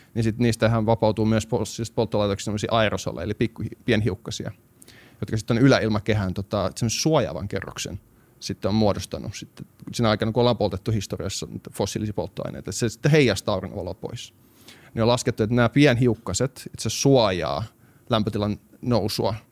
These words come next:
puoli astetta viiva yksi pilkku yksi astetta. Eli se tuottaa tämmöisen hyvin ironisen tilanteen, että jos me ja kun päästään eroon fossiilisista polttoaineista ja sit siitä polttamisesta, niin sitten tää pienhiukkaskerros katoaa.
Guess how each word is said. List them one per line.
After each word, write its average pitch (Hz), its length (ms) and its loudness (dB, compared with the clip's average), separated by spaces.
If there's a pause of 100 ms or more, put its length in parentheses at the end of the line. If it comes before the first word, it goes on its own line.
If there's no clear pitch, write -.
(140)
puoli 113 240 4
astetta 101 320 -4
viiva 98 160 -2
yksi 107 200 -4
pilkku 101 200 -4
yksi - 220 -6
astetta. - 400 -14 (880)
Eli - 120 -4
se 92 220 -6 (460)
tuottaa 120 260 4
tämmöisen 120 460 2
hyvin 120 400 4 (1000)
ironisen 151 520 6
tilanteen, 135 320 4
että 113 120 0
jos 117 120 0
me 120 200 2 (720)
ja 123 180 4
kun 131 300 4 (140)
päästään 123 320 4
eroon 120 140 2
fossiilisista 127 380 0
polttoaineista 110 880 0 (580)
ja 110 80 -4
sit 104 100 -10 (180)
siitä 120 260 0
polttamisesta, 113 640 0 (440)
niin 117 80 -2
sitten 113 240 -4
tää 117 140 2
pienhiukkaskerros 110 760 0
katoaa. - 480 -6